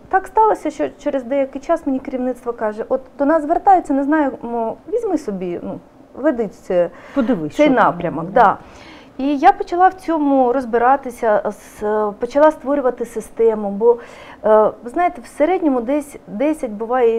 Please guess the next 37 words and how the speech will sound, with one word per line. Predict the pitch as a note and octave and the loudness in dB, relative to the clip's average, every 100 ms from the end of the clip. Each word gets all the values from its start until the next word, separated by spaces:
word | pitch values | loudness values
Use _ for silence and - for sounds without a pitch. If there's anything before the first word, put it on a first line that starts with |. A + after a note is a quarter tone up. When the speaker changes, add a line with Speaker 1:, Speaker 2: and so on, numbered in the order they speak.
| A3 | -2
Speaker 1:
іноді | C4 B3 G3 | -2 -2 -4
двадцять, | G3 A#3+ C4+ G#3+ - - | -2 -2 -2 -8 -12 -6
е, | G3+ G3 G3 F#3+ F3+ D#3+ | 0 2 2 2 -2 -6
дзвінків | G3 A3+ A#3 C4+ C#4 A#3+ | -6 -8 -8 -6 -8 -8
і | A3 A3 | -6 -4
листів | G3 G#3+ G#3 - C4+ A3 | -2 -4 -8 -10 -10 -6
на | A3+ | -6
день, | G#3+ C4 D4 C#4+ - - - - | -2 0 0 -2 -10 -20 -20 -6
а | G#3+ | -4
в | |
мене | A3+ A#3+ A#3 | 0 -2 -2
ж | - | -4
тре-, | A#3 | -6
мені | G#3+ A#3 | -6 -6
треба | A3 G3+ G#3+ | -6 -4 -6
свою | G#3+ D#4 F4 | -6 -4 -2
роботу | C4 F#3 F3+ E3 - | -2 -6 -8 -10 -10
робити. | F3+ F3+ E3+ - - - - - - - | -10 -8 -10 -12 -18 -18 -20 -20 -18 -10
І | |
для | A3 B3+ | 0 2
мене | D#4+ E4 | 2 -2
це | D#4 C#4+ | -2 -4
теж | D#4 D#4 - | -2 -2 -2
як, | A#3+ B3 B3 | -2 -2 -4
е, | - A3 G#3+ G#3+ G#3 G3+ | -8 -4 -2 0 0 0
волонтерство, | A3+ A#3 A#3+ A#3+ E4 D#4 A3+ | 0 0 0 0 -2 -2 -4
як | G#3+ G3+ | -4 -4
додаткова | G#3+ A3 - C4 B3 A#3+ A3 - - - - | -6 -6 -6 -6 -2 -2 -2 -6 -20 -20 -14
моя | G3+ A3 A#3 A3 | -6 2 4 4
робота, | A3 G#3 C4 C4+ | 2 -2 -4 -4
місія. | A3 B3 A#3 - F3+ - - | -4 -6 -6 -8 -10 -10 -12
І | A#3 B3+ C4+ - - - - - | -10 -8 -8 -12 -20 -20 -20 -6
якщо, | A4+ A#4 - D#4 D4 | -4 -4 0 2 2
наприклад, | B3 B3 C4+ C4 A#3 - | -2 -6 -6 -4 -4 -2
п'ять | B3 A#3 | -2 -2
років | G#3 G3 F#3 | -4 -10 -10
назад, | F#3 F#3 F3+ E3 | -10 -10 -8 -8